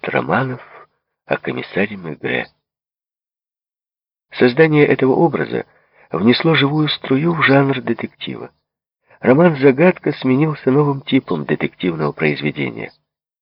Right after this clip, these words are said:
Главным стало не разрешение головоломной задачи "Кто убил?", а раскрытие тайны путем вживания в психологию людей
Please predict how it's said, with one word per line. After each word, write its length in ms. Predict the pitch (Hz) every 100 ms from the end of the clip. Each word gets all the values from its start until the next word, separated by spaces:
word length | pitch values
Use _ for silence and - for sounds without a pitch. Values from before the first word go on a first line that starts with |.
| _ _ _ _
Главным 440 | - 135 165 156 143
стало 440 | - 156 147 143 _ _ _ -
не 180 | 87 120
разрешение 800 | 123 113 113 - 175 165 156
головоломной 760 | 127 123 127 120 120 120 113 104
задачи 400 | 101 90 87 -
"Кто 280 | _ - 80
убил?", 460 | 76 76 151 147 - _ _ _ _ _ _ _ _ _
а 120 | -
раскрытие 560 | 135 - - 147 - 117
тайны 420 | - 131 147 139
путем 360 | - - 131 123
вживания 800 | - - 98 - 143 147 139
в 100 | 123 _
психологию 840 | - - - - 101 131 120 113 107
людей 420 | 98 117 135